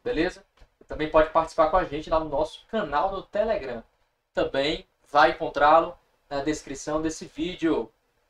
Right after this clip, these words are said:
E você viu lá no canto superior da tela o nosso Pix. Caso você queira nos ajudar com a contribuição, fique à vontade, tá bom?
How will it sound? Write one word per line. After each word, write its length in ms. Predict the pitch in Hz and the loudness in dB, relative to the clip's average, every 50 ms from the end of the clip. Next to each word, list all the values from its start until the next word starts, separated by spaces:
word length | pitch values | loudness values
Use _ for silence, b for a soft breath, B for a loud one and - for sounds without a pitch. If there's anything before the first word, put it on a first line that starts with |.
| _ - | _ -12
E 40 | 175 | -8
você 300 | 208 269 262 - 240 220 | -6 -4 0 2 2 4
viu 160 | 202 220 214 | 4 6 6
lá 140 | 220 220 226 | 6 6 6
no 80 | 226 | 2
canto 260 | - - 208 214 214 | -2 -2 -2 -2 -2
superior 300 | - - - 214 214 214 | -2 0 2 2 4 4
da 160 | 214 208 202 - | 4 4 2 2
tela 320 | - 190 190 180 156 131 | 2 2 2 4 2 0
o 180 | - - - - | -4 -6 -6 0
nosso 340 | 143 147 - - - - _ - | 4 4 4 4 2 -6 _ -6
Pix. 460 | - - - _ - - - - _ - | -6 -6 -6 _ -14 -20 -20 -12 _ -2
Caso 460 | 131 113 123 131 147 160 160 165 185 | 0 4 6 8 8 8 6 6 0
você 240 | 190 185 - 190 - | -6 -8 -8 -6 -6
queira 160 | 190 185 185 | -4 -4 -4
nos 140 | 190 190 202 | -2 2 2
ajudar 400 | 202 202 214 208 208 208 208 214 | 2 2 4 4 4 4 4 4
com 80 | 214 | -2
a 60 | 208 - _ _ - | -6 -6 _ _ -8
contribuição, 640 | 214 208 220 226 214 226 220 - - 233 247 240 - _ _ _ _ _ _ _ _ | -8 -6 -6 -6 -6 -6 -6 -2 0 0 0 0 -2 _ _ _ _ _ _ _ _
fique 260 | - - - - 185 | 0 0 2 4 4
à 60 | 175 | 4
vontade, 420 | 196 214 139 - 127 113 113 - - | 6 4 4 4 2 2 0 -6 -8
tá 80 | 117 | -2
bom? 340 | 120 139 175 214 233 233 | 6 8 8 8 8 6